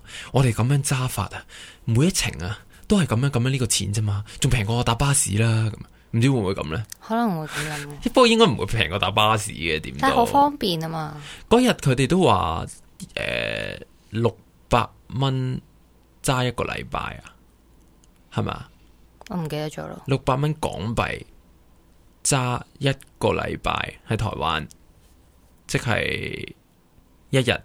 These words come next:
Speaker 1: 一百蚊，唔使，即係有錢啊，講緊。咁兩個人，即係每人有五十蚊，好似都係唔抵喎。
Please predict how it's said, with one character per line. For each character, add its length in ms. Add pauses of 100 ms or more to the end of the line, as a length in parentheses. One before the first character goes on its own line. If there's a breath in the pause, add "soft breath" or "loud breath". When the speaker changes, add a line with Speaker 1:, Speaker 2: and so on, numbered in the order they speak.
(720)
Speaker 1:
一 60
百 120
蚊， 300 (1300)
唔 80
使， 80 (1700 loud breath)
即 120
係 20
有 240
錢 300
啊， 120
講 180
緊。 120 (1120)
咁 480
兩 240
個 120
人， 220 (580)
即 120
係 200
每 180
人 160
有 120
五 120
十 120
蚊， 200 (2500)
好 100
似 140
都 80
係 120
唔 60
抵 80
喎。 240